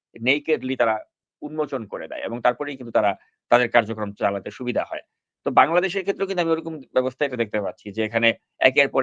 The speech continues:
এক এই যে দুর্নীতির যে চিত্রগুলো ফাঁস হচ্ছে এবং সরকারের যে একটা অবস্থা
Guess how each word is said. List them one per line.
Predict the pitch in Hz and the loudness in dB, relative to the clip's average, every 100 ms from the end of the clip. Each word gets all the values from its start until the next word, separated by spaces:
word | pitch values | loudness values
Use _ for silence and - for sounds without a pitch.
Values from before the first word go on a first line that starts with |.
| 127 | 2
এক | 117 | 2
এই | 120 | -4
যে | 117 | -2
দুর্নীতির | 123 127 123 117 | -4 -4 -4 -4
যে | 123 | -4
চিত্রগুলো | 131 - 120 120 117 | -6 -6 -4 -2 0
ফাঁস | 120 - | 0 0
হচ্ছে | 104 - 104 | -8 -8 -6
এবং | 107 113 - | -4 -6 -6
সরকারের | 123 127 123 | 0 0 0
যে | 120 | -4
একটা | 117 120 | 0 0
অবস্থা | 120 - | -2 2